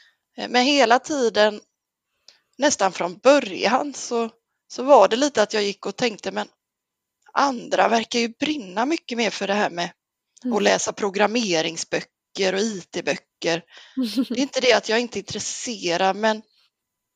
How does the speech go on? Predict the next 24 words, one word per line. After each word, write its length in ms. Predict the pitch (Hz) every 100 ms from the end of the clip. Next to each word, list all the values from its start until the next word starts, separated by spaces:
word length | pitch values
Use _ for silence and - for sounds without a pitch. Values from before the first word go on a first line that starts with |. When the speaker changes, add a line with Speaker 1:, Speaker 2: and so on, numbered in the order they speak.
| -
Speaker 1:
det 100 | 233
är 20 |
inte 200 | 233 202 -
det 120 | 277
jag 140 | 208
väljer 400 | 202 208 170 190
att 80 | 196
göra 260 | 208 202 170
på 140 | -
min 140 | 180 180
fritid. 1120 | - 269 247 190 - - 320 330 - - - - _ _ _ _ _ 226
Speaker 2:
Mm. 320 | 226 208 233 _ _ _ _ _ _ _ _ _ _ _
Speaker 1:
För 340 | - 240 240 - 190 -
det 140 | 233
jag 360 | 226 247 285 302
gjorde 220 | 302 220
på 120 | 196
min 260 | 214 190 175
fritid, 640 | - 202 170 - 170 170 -
det 120 | 220
var 220 | 247 214
ju 120 | 190
att 460 | 185 180 - - - _ _ _ _ _ _ _ _ _ _ -
läsa 720 | 214 202 165 - 190 175